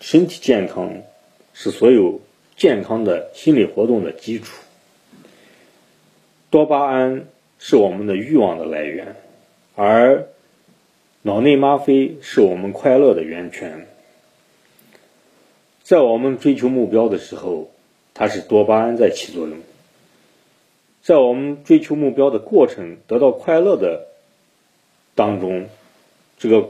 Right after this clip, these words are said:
过程是由脑内吗啡决定的。就比如说钓鱼，钓鱼，享受钓鱼的过程，这就是脑内，脑内吗啡。而为了钓鱼这个目标去做事情，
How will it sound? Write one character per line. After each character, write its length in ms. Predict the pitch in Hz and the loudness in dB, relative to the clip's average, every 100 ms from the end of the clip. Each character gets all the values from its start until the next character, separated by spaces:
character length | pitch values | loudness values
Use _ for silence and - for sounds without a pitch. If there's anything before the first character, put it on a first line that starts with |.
| - _ | -6 _
过 260 | 226 165 110 | 4 4 4
程 320 | - 82 80 95 _ _ _ _ | -4 -18 -20 _ _ _ _ _
是 200 | - 110 | -4 -2
由 260 | 95 95 107 | 0 0 -2
脑 240 | 87 80 | -6 -8
内 120 | 110 | -6
吗 200 | 107 113 | -2 -2
啡 180 | 120 147 | 0 -2
决 200 | - 80 | -2 -6
定 180 | 85 78 | -6 -14
的。 80 | - _ _ _ _ _ _ _ | -16 _ _ _ _ _ _ _
就 140 | 131 | -2
比 100 | 92 | -2
如 220 | 82 85 | -4 -6
说 100 | 95 | -8
钓 320 | 95 - 113 80 | -4 2 2 0
鱼， 240 | 95 113 - - | -4 -8 -8 0
钓 220 | 127 87 | 2 2
鱼， 160 | 95 | -4
享 260 | 110 - 80 | -8 -12 -10
受 100 | 110 | -6
钓 220 | 107 117 | 0 0
鱼 100 | 98 | 0
的 60 | 113 | -2
过 240 | - 139 | 2 2
程， 220 | - - - _ | 2 -6 -20 _
这 160 | - 104 | -6 -4
就 140 | 95 | -2
是 80 | 95 | -4
脑 300 | 92 80 76 | -8 -12 -12
内， 260 | 90 85 85 104 | -10 -12 -14 -12
脑 220 | 92 85 | -10 -6
内 180 | 98 85 | -6 -6
吗 220 | 87 92 | -4 -4
啡。 300 | - 101 113 - _ _ - - - - _ _ _ _ _ _ | -2 -2 -4 -10 _ _ -20 -20 -20 -20 _ _ _ _ _ _
而 280 | 104 120 147 | 0 2 4
为 180 | 175 135 | 4 4
了 120 | 95 | 2
钓 360 | - 175 107 | 2 2 2
鱼 260 | 85 87 123 | 0 -6 -8
这 100 | 131 | -6
个 100 | 135 | -6
目 300 | 151 180 107 | 0 0 0
标 440 | 80 98 107 - - _ _ _ _ | -4 -6 -4 -6 -14 _ _ _ _
去 240 | - - - | -4 -2 0
做 260 | - 156 | 2 4
事 220 | 107 - - | 2 -2 -6
情， 280 | - 180 | -8 -16